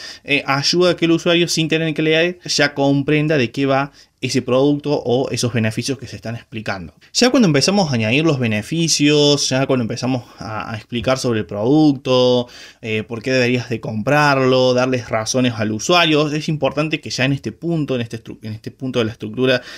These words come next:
de la landing page, se empiecen a añadir botones con call to action, es decir, es decir, llamadores a la acción o formularios, si es que,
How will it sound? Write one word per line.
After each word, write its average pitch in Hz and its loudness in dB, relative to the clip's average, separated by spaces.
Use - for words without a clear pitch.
de 117 -10
la 110 -2
landing 117 2
page, 175 2
se - -4
empiecen 175 0
a 139 2
añadir 120 0
botones 147 0
con 104 -8
call 123 -2
to 139 0
action, 131 -2
es 101 -12
decir, 120 -6
es 113 -14
decir, 120 -6
llamadores 110 -4
a 107 -4
la 110 0
acción 160 -2
o 117 -8
formularios, 123 -2
si - -8
es - -12
que, 113 -12